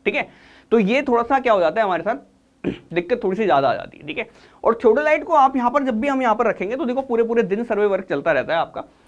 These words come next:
तो आप इसको ना अपनी height तक arrange करके रखते हैं।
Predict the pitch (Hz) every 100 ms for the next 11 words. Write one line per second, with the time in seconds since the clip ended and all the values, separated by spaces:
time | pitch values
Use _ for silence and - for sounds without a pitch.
0 | _ - 220 240 269 285 320 - - 285
1 | - 214 202 262 247 190 196 190 170 127
2 | - 90